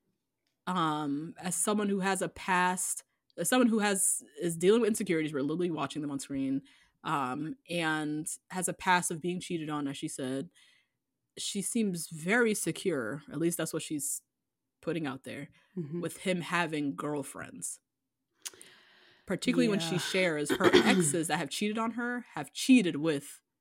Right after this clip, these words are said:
Speaker 1: friends that were
Speaker 2: Friends.
Speaker 1: girls.
Speaker 2: Yeah.
Speaker 1: So
Speaker 2: I
Speaker 1: I don't know
Speaker 2: think
Speaker 1: if this is a
Speaker 2: she's
Speaker 1: front.
Speaker 2: It totally
Speaker 1: <laughs> This
Speaker 2: is,
Speaker 1: is a
Speaker 2: friend.
Speaker 1: front? Okay.
Speaker 2: She is a master at this. She's good at this.
Speaker 1: Oh my
Speaker 2: So she
Speaker 1: God.
Speaker 2: knows she has to be close to these girls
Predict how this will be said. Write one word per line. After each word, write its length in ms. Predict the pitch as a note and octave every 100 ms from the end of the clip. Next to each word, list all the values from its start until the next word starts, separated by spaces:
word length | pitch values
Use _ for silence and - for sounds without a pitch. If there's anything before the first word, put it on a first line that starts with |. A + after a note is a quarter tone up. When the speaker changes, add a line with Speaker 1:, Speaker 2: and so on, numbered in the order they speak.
| _ _ _ _
Speaker 1:
friends 440 | - - E3 D3
that 120 | C#3 F2
were 80 |
Speaker 2:
Friends. 180 | C#3 D#3+
Speaker 1:
girls. 380 | C#3 C3 - - -
Speaker 2:
Yeah. 360 | D3+ D3+ D3 C#3 A#2+ _ _ - _ _ - - - -
Speaker 1:
So 140 | -
Speaker 2:
I 40 | F3
Speaker 1:
I 20 |
don't 100 | C4+
know 60 | G3+
Speaker 2:
think 20 |
Speaker 1:
if 40 |
this 100 | A3 F3
is 60 |
a 60 | D#3
Speaker 2:
she's 100 | C#3
Speaker 1:
front. 420 | - G#3 D#4 A4+ -
Speaker 2:
It 320 | E3 F3+ -
totally 540 | - A3 F#3 D3 C#3
Speaker 1:
<laughs> 0 |
This 80 | C3
Speaker 2:
is, 60 | D4+
Speaker 1:
is 60 |
a 60 | D4
Speaker 2:
friend. 240 | D#4 D#4+ E4 C#4+
Speaker 1:
front? 60 |
Okay. 220 | D#4 -
Speaker 2:
She 120 | C#4 G3
is 100 | F3
a 160 | D3+
master 840 | D3 D#3 G#3+ D4+ D4+ - D3+ B2+ -
at 200 | D#3 -
this. 320 | C3 A2+ -
She's 240 | - G3+ E3
good 200 | - D4+
at 160 | E3+
this. 400 | B2+ A#2 D#3+ D#3 -
Speaker 1:
Oh 40 | - -
my 100 | C3+
Speaker 2:
So 140 | G3
she 160 | F3+ A3+
Speaker 1:
God. 60 |
Speaker 2:
knows 240 | A3+ C#4+ C#4+
she 120 | A3
has 160 | E3+ D#3
to 80 |
be 100 | D3
close 280 | - C3 -
to 80 | B2
these 200 | C3 B2+
girls 500 | - - - - -